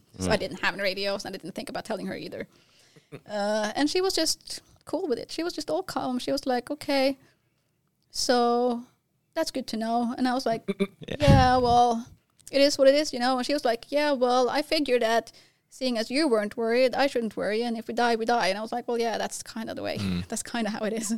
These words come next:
Speaker 2: How it goes.
Speaker 1: Yeah.
Speaker 2: Yeah. <laughs> Oh my God. It's weird that you can get used to war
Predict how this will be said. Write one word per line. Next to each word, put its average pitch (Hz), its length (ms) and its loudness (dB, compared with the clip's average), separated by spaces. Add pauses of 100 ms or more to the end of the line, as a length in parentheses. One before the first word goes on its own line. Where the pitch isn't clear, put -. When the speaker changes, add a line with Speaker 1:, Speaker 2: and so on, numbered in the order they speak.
(300)
Speaker 2:
How 71 200 -2
it - 100 -8
goes. 76 400 -4
Speaker 1:
Yeah. 76 240 -4 (640)
Speaker 2:
Yeah. 110 80 -8
<laughs> - 0 - (640)
Oh 76 60 -12
my 71 160 -12
God. - 200 -12
It's 90 160 2
weird 127 200 6
that 76 120 0
you 78 80 -8
can 78 140 -6
get 71 140 -4
used 80 220 -4
to - 60 -6
war 69 220 -8